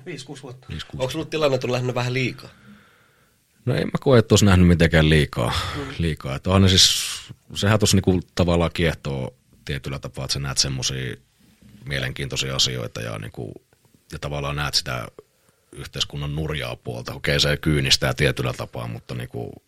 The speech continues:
Speaker 2: sit huomaa, niinku, kun monesti puhutaan, että meillä on asiat hyvin, hyvin täällä. No, no joo, ne on hyvin, mutta
Speaker 3: Mm.
Speaker 2: sit taas se, että niinku, että ei oo kaikilla kuitenkaan niin hyvin sit, että
Speaker 3: Jep.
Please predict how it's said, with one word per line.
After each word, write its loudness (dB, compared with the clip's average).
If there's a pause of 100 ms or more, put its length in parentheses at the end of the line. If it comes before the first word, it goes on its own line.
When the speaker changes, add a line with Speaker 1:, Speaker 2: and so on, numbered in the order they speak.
(920)
Speaker 2:
sit -8
huomaa, -4
niinku, -10
kun -12
monesti -6
puhutaan, -4
että -10
meillä -4
on -4
asiat -2
hyvin, -6 (760)
hyvin -4
täällä. -6
No, -4
no 0
joo, 4
ne 2
on 4
hyvin, -4
mutta -8
Speaker 3:
Mm. -4
Speaker 2:
sit -6
taas 0
se, 2
että -2
niinku, -4
että -4
ei 2
oo -2
kaikilla -6
kuitenkaan -6
niin -6
hyvin -6
sit, -8
että -18 (520)
Speaker 3:
Jep. -10